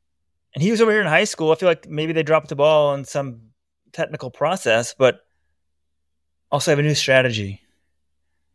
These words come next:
to talk to Chesrick. Sharon Mulcahy, his fiance, she's a great interview. Ches is good when we talk about running, but I feel like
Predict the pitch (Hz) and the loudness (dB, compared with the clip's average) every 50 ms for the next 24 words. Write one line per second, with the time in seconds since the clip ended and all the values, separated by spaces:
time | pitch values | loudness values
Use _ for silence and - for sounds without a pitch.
0 | _ _ _ - - _ _ - - - 131 117 104 - 110 101 - - 110 107 | _ _ _ -20 -20 _ _ -16 -10 -6 -4 -6 -6 -6 -12 -10 -6 -4 -4 -4
1 | 101 101 107 107 - _ _ _ _ _ _ - - - 196 247 285 254 196 - | -6 -8 -12 -14 -14 _ _ _ _ _ _ -8 0 2 4 4 4 4 0 2
2 | - 165 165 165 156 131 120 107 - _ _ _ _ _ _ _ _ _ - 143 | 2 2 2 2 0 -2 -4 -10 -16 _ _ _ _ _ _ _ _ _ -14 -14
3 | 131 - - _ - - 160 156 147 143 131 - - 117 107 107 107 - _ _ | -14 -14 -16 _ -12 -8 -4 -2 -2 -2 -4 -4 -2 -2 -2 -2 -4 -12 _ _
4 | _ _ _ _ _ _ _ _ _ _ _ _ _ _ _ _ _ _ _ _ | _ _ _ _ _ _ _ _ _ _ _ _ _ _ _ _ _ _ _ _
5 | _ _ _ _ _ _ - - 208 240 233 151 123 120 131 135 131 127 120 113 | _ _ _ _ _ _ 0 2 2 2 2 2 2 2 2 2 2 0 -2 -2
6 | 117 113 110 - _ _ _ _ _ _ _ _ _ _ _ - - 202 247 302 | -4 -8 -8 -12 _ _ _ _ _ _ _ _ _ _ _ -2 4 4 4 4
7 | 302 240 196 208 185 185 165 175 165 151 151 139 127 123 120 139 156 135 117 120 | 4 4 2 2 2 2 2 2 2 2 4 2 2 4 4 2 0 0 -2 -4
8 | 113 117 107 - _ _ _ _ _ _ _ _ _ _ _ _ _ _ _ _ | -4 -6 -6 -6 _ _ _ _ _ _ _ _ _ _ _ _ _ _ _ _
9 | _ _ _ _ _ _ _ _ _ _ _ _ _ _ _ _ _ _ - 180 | _ _ _ _ _ _ _ _ _ _ _ _ _ _ _ _ _ _ -14 -12
10 | - - 135 156 147 139 131 123 120 - - _ | -6 0 2 4 4 6 4 4 2 -2 -12 _